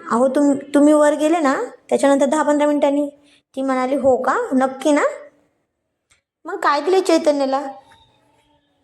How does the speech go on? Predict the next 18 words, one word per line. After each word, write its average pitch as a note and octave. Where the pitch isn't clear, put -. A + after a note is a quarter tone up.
आसमी A#3+
म्हणले, A#3+
"वहिनी, C#4+
तसलं C4
काही D4
नाही D4
हं G4
अजून B3+
अजिबात." A3
त्या A3+
म्हणाल्या, A3
"बरं, A3+
बरं G#3+
झालं, A3+
नाहीतर B3
तुमच्या C4+
दादांसारखं B3+
नको, C4